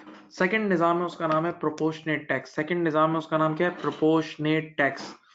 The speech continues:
Sir ये proportionate tax क्या होता है? Proportionate tax का मतलब एक फिक्स tax rate सबसे लेना, जैसे हमने एक tax rate रख दिया दस परसेंट,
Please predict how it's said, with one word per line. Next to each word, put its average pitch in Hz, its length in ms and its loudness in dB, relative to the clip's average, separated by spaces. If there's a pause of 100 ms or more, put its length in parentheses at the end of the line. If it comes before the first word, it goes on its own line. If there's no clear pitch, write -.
(340)
Sir 180 200 0
ये 202 120 2
proportionate 175 680 -2
tax 175 220 -4
क्या 156 140 0
होता 127 220 0
है? 123 120 -8 (560)
Proportionate 226 840 4
tax 196 260 0
का 190 140 2
मतलब 165 480 0 (440)
एक 214 220 4
फिक्स - 500 -2
tax 214 260 2
rate 185 160 2
सबसे 160 260 -6
लेना, 131 240 0
जैसे 147 340 0 (1000)
हमने 175 240 2
एक 190 140 -4
tax 180 240 0
rate 165 180 2
रख 151 100 0
दिया 156 240 2
दस 139 180 -4
परसेंट, 123 420 -12